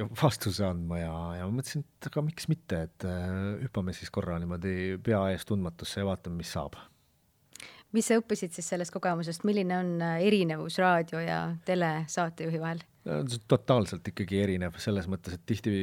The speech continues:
Speaker 1: ju, ja mulle öeldi ka ju õigustuseks, no mis see on siis, et, äh, noh, me tegime ju ka otsesaadet, mis on veel hoopis teistmoodi tegemine kui salvestatud saade ja öelda, "Aga noh, sa ei ole iga päev raadios otse-eetris, mis see sul siis teles ei ole?" See on hoopis teine asi.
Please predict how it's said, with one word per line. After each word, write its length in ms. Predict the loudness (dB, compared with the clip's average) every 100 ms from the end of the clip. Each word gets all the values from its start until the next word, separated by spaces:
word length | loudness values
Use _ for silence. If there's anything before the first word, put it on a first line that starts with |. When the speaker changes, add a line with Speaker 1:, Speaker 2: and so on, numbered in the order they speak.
| 2
Speaker 1:
ju, 160 | 2 2
ja 80 | 4
mulle 260 | 4 4 4 4
öeldi 200 | 4 6
ka 140 | 6 6
ju 120 | 6
õigustuseks, 520 | 4 2 -4 -6 -4 0
no 80 | 2
mis 120 | 4
see 120 | 4
on 120 | 6 2
siis, 160 | -2 -10
et, 220 | -6 -2
äh, 240 | -2 -4 -4
noh, 120 | -2
me 160 | 0 0 -4 0
tegime 320 | 2 4 0
ju 80 | 2
ka 80 | 4 2
otsesaadet, 720 | 2 0 4 4 2 -6 -18 -16 -14 -14 -18 -10
mis 100 | -4
on 80 | 0
veel 180 | 2 4
hoopis 300 | 2 0 -4 -2 2
teistmoodi 400 | 2 4 0 0
tegemine 440 | -2 -2 -2 -2 -2
kui 320 | -2 -2 -2
salvestatud 560 | 2 4 2 -2 -8 -6
saade 360 | 0 0 0 0
ja 140 | 0 0
öelda, 180 | 0 0
"Aga 120 | 2
noh, 80 | 2
sa 100 | 6 8
ei 40 |
ole 240 | 6 4 0
iga 200 | 4 8
päev 160 | 8 8
raadios 300 | 8 4 0
otse-eetris, 400 | -2 -2 -4 -2
mis 140 | -2 -2
see 80 | -2
sul 140 | -2
siis 140 | -2 4
teles 300 | 6 6 2
ei 80 | -4
ole?" 80 | -6 -12 -18 -18 -16
See 140 | -8
on 60 | 2
hoopis 400 | 4 2 -4 -6
teine 300 | -4 -2 -4
asi. 160 | -6